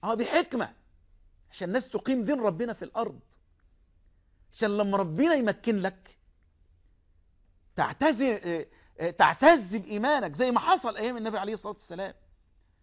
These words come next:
الإسلام لو كان قام أيام النبي عليه الصلاة والسلام بسهولة وسلاسة، ما كانوش هيتمسكوا به قرون طويلة بالشكل ده.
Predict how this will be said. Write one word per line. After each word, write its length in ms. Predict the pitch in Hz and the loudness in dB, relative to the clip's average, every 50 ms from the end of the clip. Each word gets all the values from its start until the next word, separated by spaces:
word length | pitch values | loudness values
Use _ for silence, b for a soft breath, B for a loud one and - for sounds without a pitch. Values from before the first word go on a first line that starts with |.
| _ _ _ _ _ _ _ _ _ - - | _ _ _ _ _ _ _ _ _ -6 -6
الإسلام 480 | 220 - 233 214 - 226 294 339 339 | -6 -4 -6 -8 -2 2 2 2 4
لو 140 | 294 254 233 | 4 4 4
كان 260 | 233 - 294 277 262 | 4 4 2 0 0
قام 280 | 240 - 294 330 339 330 | 2 4 6 6 6 4
أيام 260 | 254 240 269 302 285 | 2 0 2 2 2
النبي 220 | 247 233 262 254 214 | 2 0 0 0 0
عليه 180 | 208 226 262 | 0 0 0
الصلاة 340 | 254 196 - 214 208 254 262 - | -2 -4 -2 0 2 2 2 0
والسلام 580 | 233 196 - - 208 208 233 262 240 190 127 - _ _ _ _ _ _ _ _ _ _ _ _ _ - | -4 -6 -6 -4 -4 -2 0 0 0 -2 -4 -6 _ _ _ _ _ _ _ _ _ _ _ _ _ -6
بسهولة 560 | 156 220 240 - - 247 247 330 381 415 320 | -2 -2 -2 0 2 4 6 8 10 10 10
وسلاسة، 580 | 262 - - 233 240 262 269 240 - 285 247 - _ _ _ b b b b b | 8 8 4 2 4 4 2 0 -2 -6 -8 -10 _ _ _ b b b b b
ما 100 | 180 220 | 2 2
كانوش 460 | 226 - 247 262 302 359 381 - - | 4 4 4 4 6 6 4 4 4
هيتمسكوا 840 | 254 277 277 262 262 269 254 254 262 240 - - 339 339 - 294 294 | 6 6 6 6 6 4 2 2 2 0 0 0 0 0 2 2 4
به 140 | 339 320 | 4 2
قرون 580 | 247 - - - 294 294 311 381 453 453 427 302 - | 2 0 0 2 2 4 6 8 8 8 6 6 4
طويلة 380 | 254 247 254 285 320 302 254 | 4 4 4 4 2 0 0
بالشكل 440 | 233 208 196 - 214 220 - 196 196 | 0 -2 -2 -8 -8 -8 -6 -4 -4
ده. 180 | 190 220 214 | -4 -4 -6